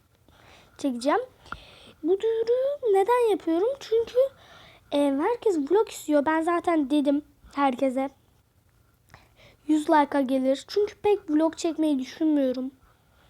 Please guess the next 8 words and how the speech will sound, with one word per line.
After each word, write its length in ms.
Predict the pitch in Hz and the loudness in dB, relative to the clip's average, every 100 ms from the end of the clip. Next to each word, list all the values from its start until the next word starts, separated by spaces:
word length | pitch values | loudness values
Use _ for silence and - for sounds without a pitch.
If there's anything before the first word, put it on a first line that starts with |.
| _ _ _ | _ _ _
Yani 440 | 285 269 254 254 277 _ - | -4 -2 -4 -6 -8 _ -2
baştan 400 | 294 277 330 302 | 0 0 -2 -4
söyleyeyim. 580 | - 330 320 285 277 285 _ _ - - - | -4 -2 0 0 -2 -6 _ _ -16 -10 -2
Vlog 240 | 302 359 - | 0 0 0
çekmek 400 | 403 370 359 - | -2 0 -2 -4
istemediğimden, 1000 | - 392 403 320 277 - 262 269 339 403 _ _ _ - - - _ _ _ _ _ - | -6 -2 0 0 -2 -4 -6 -4 -6 -8 _ _ _ -20 -20 -20 _ _ _ _ _ -2
o 160 | 330 | 2
yüzden, 500 | 339 302 254 - 311 | 2 0 -4 -2 -2